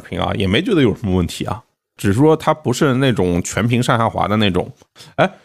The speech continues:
那算法这个事情本身是抖音的增长的，快速增长的核心动力吗？是不是就是抖音的成功就是以算法为核心的，然后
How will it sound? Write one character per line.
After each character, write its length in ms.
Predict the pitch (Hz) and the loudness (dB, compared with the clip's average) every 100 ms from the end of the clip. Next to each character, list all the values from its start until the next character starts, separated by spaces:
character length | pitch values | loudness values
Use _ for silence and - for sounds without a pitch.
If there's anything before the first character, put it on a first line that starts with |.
| _ | _
那 180 | 254 247 | 0 0
算 200 | - 349 190 | 2 4 4
法 120 | 113 | 4
这 120 | 113 | 4
个 80 | 208 | 2
事 60 | |
情 140 | 254 226 | 4 2
本 180 | 220 107 | 4 2
身 260 | - 208 214 180 | 4 2 0 -4
是 280 | - - 277 | 0 4 2
抖 280 | - 104 95 | 2 2 2
音 160 | 101 | 2
的 160 | 170 151 | 4 2
增 220 | 110 160 | 2 0
长 240 | 147 104 92 | 2 0 0
的， 240 | 104 95 - - - | 2 2 0 -10 -2
快 140 | - | 2
速 80 | 180 | 4
增 140 | 170 | 4
长 100 | 175 | 2
的 60 | 98 | 2
核 220 | - 104 | 0 0
心 180 | 117 175 | 0 2
动 160 | 196 143 | 2 2
力 60 | |
吗？ 160 | 101 196 | 2 2
是 120 | - | 2
不 80 | 196 | 2
是 220 | 196 165 | 4 2
就 100 | 147 | 2
是 240 | 143 120 - _ _ _ | 2 2 0 _ _ _
抖 180 | - 104 | 0 2
音 80 | 127 | 2
的 80 | 180 | 2
成 200 | 143 135 | 0 2
功 200 | 143 151 | 2 2
就 220 | - 151 | 2 2
是 380 | 135 151 117 107 | 4 4 4 4
以 240 | 113 107 98 | 0 0 0
算 260 | - 185 | 2 2
法 180 | 139 104 | 2 0
为 420 | 95 101 101 110 113 | 2 2 4 2 2
核 220 | 117 107 | 0 0
心 180 | - 120 | 2 2
的， 180 | 107 95 | 2 0
然 180 | 104 104 | 0 0
后 420 | 131 123 104 101 | 2 4 4 2